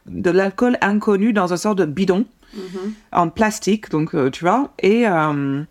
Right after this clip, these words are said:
Speaker 1: avant de continuer à poursuivre de l'attaquer. Donc là, Marie a perdu conscience et quand elle reprend conscience, il lui demande de s'allonger sur le bord de la route et là, elle va lui supplier de la libérer.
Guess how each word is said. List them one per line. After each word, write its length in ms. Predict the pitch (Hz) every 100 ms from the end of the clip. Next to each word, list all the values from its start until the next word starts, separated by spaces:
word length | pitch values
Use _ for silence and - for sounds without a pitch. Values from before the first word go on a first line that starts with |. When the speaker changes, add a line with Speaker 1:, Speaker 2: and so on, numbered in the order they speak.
| _ - _ _ _ _
Speaker 1:
avant 300 | 190 190 226
de 100 | 233
continuer 380 | - 202 - 220
à 120 | - _ - - -
poursuivre 400 | 185 - 226 180
de 80 |
l'attaquer. 640 | 175 147 170 180 185 131 104 - _ _ _ _ _ _ - - 170
Donc 400 | 202 202 196 196
là, 460 | 190 226 269 254
Marie 380 | 196 180 185 233
a 140 | 208 -
perdu 420 | _ 226 240 233
conscience 480 | - 180 - 220 196
et 60 |
quand 260 | - 262 254
elle 100 | 202
reprend 420 | 226 277 - 226
conscience, 680 | 208 185 - 180 247 - - - - - - - _
il 160 | 202 196
lui 140 | 202
demande 420 | 196 233 233 240 226
de 760 | 196 185 170 160 151 135 147
s'allonger 500 | - - 233 226 214
sur 160 | 220 202
le 80 | 165
bord 240 | 202 208
de 60 | 196
la 100 | 147
route 480 | 156 226 381 - - - - - _ _
et 380 | 202 240 269 -
là, 300 | 175 196 247
elle 80 | 247
va 100 | 202
lui 140 | 190 185
supplier 640 | - 240 - 214 190 240
de 80 | 202
la 380 | 180 180 180 175
libérer. 580 | 202 214 202 165 170